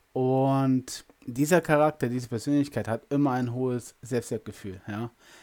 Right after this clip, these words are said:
was dich persönlich auch glücklicher macht, ja. Also weil du wirklich du selbst bist, weil du wirklich auch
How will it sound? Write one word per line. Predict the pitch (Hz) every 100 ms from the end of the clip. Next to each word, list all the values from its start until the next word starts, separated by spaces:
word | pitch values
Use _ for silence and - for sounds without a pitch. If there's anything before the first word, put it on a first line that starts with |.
| -
was | 120 117
dich | - 131
persönlich | 117 131 127
auch | 110
glücklicher | 151 135 123 101
macht, | 78 -
ja. | 107 113 -
Also | - 104 120
weil | 117
du | 123 120
wirklich | 139 143 139
du | - 147 156
selbst | 135 139 -
bist, | 107 101
weil | 113 113
du | 123
wirklich | 143 135 - -
auch | 131 131